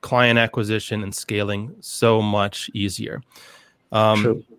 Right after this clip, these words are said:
Speaker 1: but again, I don't necessarily wanna call that a mistake.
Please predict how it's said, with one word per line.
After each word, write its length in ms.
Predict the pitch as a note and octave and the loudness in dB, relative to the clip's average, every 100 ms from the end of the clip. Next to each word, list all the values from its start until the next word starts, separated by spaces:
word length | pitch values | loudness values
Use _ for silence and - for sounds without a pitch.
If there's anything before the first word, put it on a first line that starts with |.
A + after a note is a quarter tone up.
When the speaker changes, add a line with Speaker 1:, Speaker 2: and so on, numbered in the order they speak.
| _ _ _ | _ _ _
Speaker 1:
but 280 | F#3 F#3 D#3 | 8 8 8
again, 260 | C3+ D#3+ C#3+ | 6 6 8
I 100 | C3+ | 8
don't 140 | C#3+ | 6
necessarily 480 | C3 B2+ - C#3 B2+ | 4 0 2 4 4
wanna 300 | A2 A2 A#2 | 0 0 -2
call 220 | - A#2 | -2 -2
that 160 | A2 A2 | 0 -2
a 40 | |
mistake. 500 | G2 G#2 - D3+ D3+ | -4 -8 -2 -2 -2